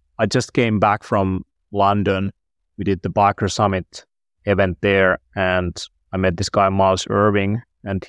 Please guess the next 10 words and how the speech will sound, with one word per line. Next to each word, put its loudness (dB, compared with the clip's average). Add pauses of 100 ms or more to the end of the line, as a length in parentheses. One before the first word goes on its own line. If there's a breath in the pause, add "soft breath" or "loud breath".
(140)
he 2
wrote 2
the -2
Forager's 0
Handbook. -4
So 0
he's 2
the 0
guy 2
who 0